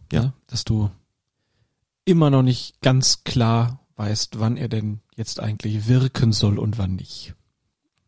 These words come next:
Speaker 2: Das ist immer noch nicht klar austariert. Und es gibt auch so unterschiedliche Meinungen und Haltungen zu dieser Thematik. Und bevor das nicht geklärt ist, äh, ist es auch für alle Seiten schwer. Ne? So kann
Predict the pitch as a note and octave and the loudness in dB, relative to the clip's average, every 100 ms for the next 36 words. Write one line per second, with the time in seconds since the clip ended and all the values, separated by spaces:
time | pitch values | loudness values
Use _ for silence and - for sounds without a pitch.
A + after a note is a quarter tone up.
0 | _ A#2+ A#2 - - C#3 - - F3 D#3+ | _ -2 -2 -2 -2 -2 -2 -2 2 4
1 | C3+ C3 B2+ - - - _ _ _ _ | 4 2 0 -2 -8 -14 _ _ _ _
2 | - A#2 A2+ - - A2 G#2 B2 - A#2 | -4 -2 0 -4 -4 -6 -6 -6 -6 -4
3 | - B2 - A2+ C3 C#3 D#3 C#3+ B2+ B2+ | -2 -4 -2 -4 0 0 0 0 0 0
4 | B2 A#2 A#2 A#2+ C#3 B2+ B2+ A2+ G#2 B2 | -2 -2 0 2 2 2 2 -2 -2 0
5 | C#3 A#2 A#2 - - - - - - - | 0 0 0 -2 -12 -16 -16 -18 -18 -8
6 | - A#2 A#2 A#2+ A2+ A#2+ C3+ - - - | 0 2 2 2 2 0 -2 -8 -14 -20
7 | - _ _ _ - - A#2+ B2+ A#2+ C3+ | -20 _ _ _ -16 -10 -2 0 2 2
8 | - C3+ B2+ B2+ B2 B2+ C3+ - - B2 | 0 -2 -4 -2 0 0 -2 -2 -4 -2
9 | B2+ B2 - - - C#3 - C3 - C3+ | -4 -4 -8 -16 -2 0 2 0 0 0
10 | C#3 C3 B2 B2 D#3 B2+ - _ C3 D3 | 2 0 -2 -2 -2 -2 -6 _ 0 0
11 | C3 C3 A2+ C3 A#2+ G#2 | 2 0 0 2 2 -2